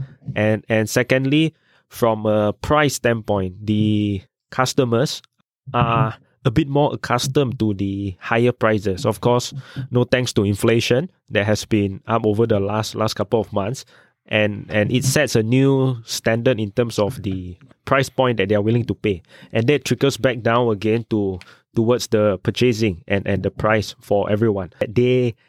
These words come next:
can make. But of course, from a producer standpoint, a lot of the cost has also increased. So basically what we see now is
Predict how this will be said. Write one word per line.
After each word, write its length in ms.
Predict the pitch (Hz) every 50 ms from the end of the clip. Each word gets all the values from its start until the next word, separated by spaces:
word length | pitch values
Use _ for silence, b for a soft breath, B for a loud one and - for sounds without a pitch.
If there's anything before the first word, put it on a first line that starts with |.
| _ _ _
can 240 | - - 113 104 101
make. 240 | 120 135 123 - - - _ _ _
But 160 | - 113 - -
of 160 | 120 - -
course, 280 | - 135 127 107 - -
from 240 | - - 123 117 113
a 40 | 104
producer 440 | - 123 120 117 123 113 - 135 120
standpoint, 600 | - - 127 127 120 - 107 107 110 135 156 _ _ _ _ _ _ -
a 60 | 110
lot 200 | 113 127 131 123
of 140 | 107 98 101
the 60 | 107
cost 360 | - - - 123 127 131 -
has 180 | - 110 104 -
also 260 | 110 101 - 120 117
increased. 480 | 110 104 98 - - 117 139 165 - - b b b b b
So 260 | - - 135 135 135 131
basically 500 | 113 139 135 - 147 135 - 151 156 151
what 220 | 139 147 139 131
we 80 | 120 110
see 240 | - - 139 139
now 260 | 131 127 120 120 127 120
is 240 | 110 101 - -